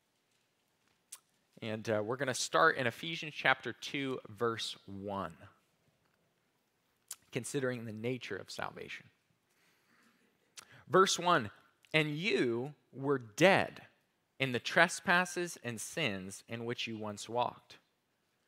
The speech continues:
Who is Paul speaking to here? Well, Paul is not speaking to those who were once physically dead and now are not. That, that doesn't make sense. So in what manner is he saying, "You once were dead"?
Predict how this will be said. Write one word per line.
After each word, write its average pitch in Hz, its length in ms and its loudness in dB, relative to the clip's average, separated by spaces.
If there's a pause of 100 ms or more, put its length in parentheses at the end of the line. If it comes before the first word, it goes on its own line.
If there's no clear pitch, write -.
(960)
Who - 60 -6
is - 120 -2
Paul 202 220 0
speaking 139 380 -8
to 85 120 -12
here? 82 220 -16 (800)
Well, 185 180 2 (120)
Paul 269 240 6
is 233 120 0
not 208 240 6
speaking 196 500 -2
to 165 120 0
those 160 300 6
who 156 120 -4
were 139 140 4
once 151 340 2
physically 135 480 -2
dead 104 440 2 (140)
and 107 120 -6
now 110 180 0
are 98 80 -2
not. 101 380 2 (120)
That, 143 240 4
that 151 120 8
doesn't 143 200 4
make 117 180 -4
sense. - 380 -6 (640)
So 190 180 4
in 180 80 2
what 233 160 6
manner 202 320 8
is 175 100 4
he 165 80 -4
saying, 147 320 4
"You 160 420 0
once 151 420 2
were 123 100 0
dead"? 127 440 6